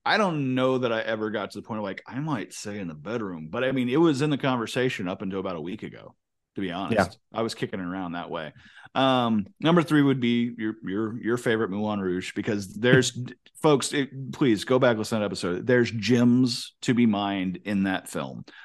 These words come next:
Speaker 1: Good ones, really, really funny, heart-wrenching, heartwarming, heartbreaking, but all really well done. There's just some other crap too. So, mm,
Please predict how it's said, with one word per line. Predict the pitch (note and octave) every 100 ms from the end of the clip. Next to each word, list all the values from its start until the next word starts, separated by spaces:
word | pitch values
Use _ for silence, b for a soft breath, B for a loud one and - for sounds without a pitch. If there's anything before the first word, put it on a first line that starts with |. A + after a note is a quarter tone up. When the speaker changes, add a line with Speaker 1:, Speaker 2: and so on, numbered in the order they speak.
| _ G#2+
Speaker 1:
Good | C#3+
ones, | G2+ D2+ C#2+ -
really, | B2+ D3+ C#3 B2+ A#2+
really | B2+ D3 C3+ B2 A#2 B B A2 B _ _ _ _ _ _ _ _ _ - A2 A2
funny, | - - F#3+ F#3 E3+ D3 C3 G#2
heart-wrenching, | - - E3 D#3+ D#3 D3 - C#3+ C3
heartwarming, | A#2+ D#3 D3 D#3 E3 D#3+ D3+ C3+
heartbreaking, | - D3+ A#2 A#2+ D#3 D#3+ D3+ D3 C#3 B2
but | B2 - -
all | C#3+ C3+ B2
really | A2 C3 B2+
well | A2 A2+ G#2
done. | A2+ G#2 G2+ B B
There's | D#3+ D#3
just | D#3 -
some | A#2+
other | G#2
crap | - E2+ -
too. | - - - _
So, | - D3 B2
mm, | D3 D#3 C#3